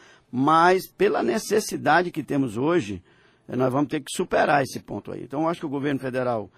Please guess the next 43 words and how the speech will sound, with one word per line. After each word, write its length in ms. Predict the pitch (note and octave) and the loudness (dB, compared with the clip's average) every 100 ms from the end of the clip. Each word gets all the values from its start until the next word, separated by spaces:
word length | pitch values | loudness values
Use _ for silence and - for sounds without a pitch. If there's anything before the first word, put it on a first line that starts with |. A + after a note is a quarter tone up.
| _ - | _ -6
tem 160 | C#3+ | -4
sinalizado, 800 | C#3 C3+ C3+ C3 A#2+ A#2+ C#3 B2 | -4 -2 -2 -2 -2 0 0 0
como 200 | G#2+ A#2 | -4 -8
fez 260 | G2 A#2+ G#2+ | -6 -6 -6
agora 280 | G#2 A#2 G#2+ | -6 -6 -6
com 160 | G#2+ | -8
o 60 | G#2 | -10
Ceará, 500 | - G2 G2 A#2+ C3+ - - - - | -8 -8 -4 -2 -4 -8 -20 -20 -18
eh, 160 | - - | -14 -10
eh, 160 | G#2+ - | -10 -6
eh, 460 | G#2+ G2+ F#2 F2+ - - | -6 -6 -8 -12 -16 -10
pra 120 | A2+ | -8
quebrar 400 | - B2 C3 D3 | -6 -2 4 4
um 80 | C3 | 4
pouco 240 | B2+ A2+ | -4 -6
essa 160 | A2 A#2+ | -8 -10
questão 420 | A2 - B2 A2+ | -10 -8 -6 -6
da, 220 | G#2 G2 | -6 -10
da, 280 | - F2+ - _ _ _ _ _ | -10 -12 -14 _ _ _ _ _
da, 160 | - E2+ | -12 -10
da 220 | G#2 A2+ | -6 -4
oposição 720 | B2+ B2+ B2 G#2+ - C#3 C#3 | -4 -4 -4 -6 -4 -2 0
e 40 | B2+ | -2
não, 400 | B2 B2 A#2 A#2+ | -4 -6 -8 -10
e 80 | G#2+ | -12
situação. 760 | - A2+ A#2+ G2 - C#3 F3 F#3 - - - - | -12 -8 -8 -8 -2 0 0 -2 -14 -20 -20 -6
E 460 | C3 D#3 F#3 A3+ - | 0 2 2 -2 -4
a 100 | D#3+ | -4
necessidade, 840 | G3+ G#3+ A3 G3+ G#3 A3 G#3 - - - | -2 -2 -4 -4 0 0 0 -10 -12 -12
como 160 | - G3 | -6 -4
eu 40 | |
tô 100 | G#3+ | -4
falando, 240 | A#3 F3 C#3 | -4 -2 4
vai 180 | F3+ | 4
fazer 460 | G#3 F#3 A3+ D#3+ G#3 | 6 4 4 4 0
com 140 | A#3+ | 0
que 100 | A3+ | -4
a 80 | - | -2
gente 260 | F#3+ G#3 - - - _ _ _ | -2 -4 -10 -20 -20 _ _ _
tenha 260 | - F#3 G3+ | 0 2 2
que 140 | - | -4
superar 460 | G3+ G3+ F#3+ F#3+ G3+ | -6 -2 2 4 4
isso. 260 | D3 - | 2 -4